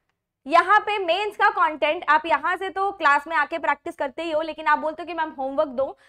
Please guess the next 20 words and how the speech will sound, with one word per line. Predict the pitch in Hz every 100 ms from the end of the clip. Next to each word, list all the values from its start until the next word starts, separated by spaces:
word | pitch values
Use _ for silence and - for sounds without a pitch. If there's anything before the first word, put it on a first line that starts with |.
| _
तो | 320
रॉकेट | 320 294 392 359
मैगजीन | 320 285 311 359
हमारे | 311 302 330
Telegram | 302 285 311 339 339
ग्रुप | 311 -
पे | 320
अवेलेबल | 277 269 269 285
है, | 285
जिसके | 302 302 -
अंदर | 302 302
मैंने | 285 269
आपको | 285 254 311
मेंस | 311 269 277 302
के | 320
बहुत | 285 226 262 262 320 339
सारे | 359 339
क्वेश्चंस | 339 285 - 294 254
दिए | 269 254
हैं, | 262